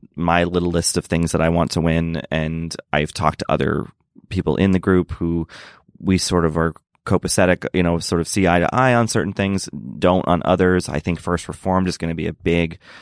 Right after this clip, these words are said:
roadblock for me. I need to rewatch that movie tonight, I think, and try to, try to come around on appreciating that movie so I can vote for it, so other people will vote for something else.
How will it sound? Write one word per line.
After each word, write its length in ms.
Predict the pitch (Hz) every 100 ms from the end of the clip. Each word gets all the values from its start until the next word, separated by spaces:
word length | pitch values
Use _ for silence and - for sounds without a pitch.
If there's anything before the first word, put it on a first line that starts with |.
| - - -
roadblock 480 | 82 82 87 80 -
for 160 | - 76
me. 420 | 90 107 107 98 -
I 140 | 82
need 180 | 85 85
to 160 | - 80 - _ _ _ _ _ -
rewatch 400 | 87 85 87 -
that 120 | 120
movie 220 | 117 123 135
tonight, 400 | 131 104 113 104
I 100 | 123
think, 240 | 123 117
and 140 | 107
try 240 | 90 101 95
to, 160 | 95
try 340 | - - 95 104
to 80 | 104
come 220 | 113 101
around 240 | 92 95
on 80 | 90
appreciating 440 | 87 95 90 90
that 120 | 87 -
movie 260 | 87 87 - -
so 180 | - 95
I 140 | - 85
can 200 | 95 82
vote 200 | 80 71
for 180 | - 80
it, 140 | -
so 140 | -
other 220 | - 80 80
people 260 | 82 73
will 80 | 78
vote 160 | 78 -
for 80 | -
something 300 | - - 117
else. 320 | 113 107